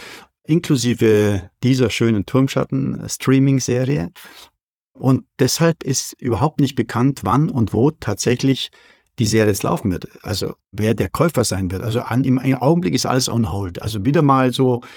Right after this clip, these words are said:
dieses, genau wie damals mit Cor-, Corona oder wie ich angefangen habe mit dem ganzen Stoff. Es ist mal wieder so ein, so ein riesen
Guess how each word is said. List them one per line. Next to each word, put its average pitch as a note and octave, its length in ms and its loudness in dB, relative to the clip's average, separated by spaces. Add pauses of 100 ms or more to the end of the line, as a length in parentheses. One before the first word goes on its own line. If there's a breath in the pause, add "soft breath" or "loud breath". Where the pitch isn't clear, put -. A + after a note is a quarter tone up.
(160 loud breath)
dieses, A#2 460 -2
genau B2+ 280 2
wie B2+ 60 2
damals A#2 280 -2
mit A2 160 -4
Cor-, A2+ 300 -4
Corona D3 500 2
oder A2+ 340 0
wie A#2 120 -2
ich G#2 140 -6
angefangen C#3 400 0
habe A#2+ 120 -2
mit A2+ 80 -2
dem A2+ 80 0
ganzen A#2 200 -4
Stoff. A#2 200 -2 (580 loud breath)
Es - 160 -2
ist C#3+ 140 0
mal C3 100 4
wieder C3 320 2
so C3 80 -2
ein, C3 320 -2
so C#3 140 -2
ein C#3 100 0
riesen D#3 720 -2